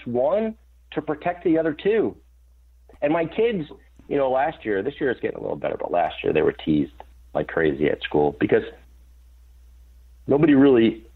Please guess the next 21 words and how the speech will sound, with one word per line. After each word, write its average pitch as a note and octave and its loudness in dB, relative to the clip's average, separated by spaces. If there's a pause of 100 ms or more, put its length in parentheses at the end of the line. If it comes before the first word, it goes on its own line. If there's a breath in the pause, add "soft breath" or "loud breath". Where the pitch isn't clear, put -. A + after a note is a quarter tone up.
(640)
liked G2+ 0
Danielle D#2 2
because F2 -4 (100)
she G#2 4
was, F2 2 (200)
she F#2 2
was E2 4
a E2+ 2
bully. F#2+ 2 (120)
She F#2+ 2
was E2+ 2
rude F#2 2
to F#2+ -2
people F2+ 2
on F2+ 2
the F2 4
internet, E2+ 0 (640 loud breath)
you F2 0
know, F2 4
and, D#2 0
um, D2+ 2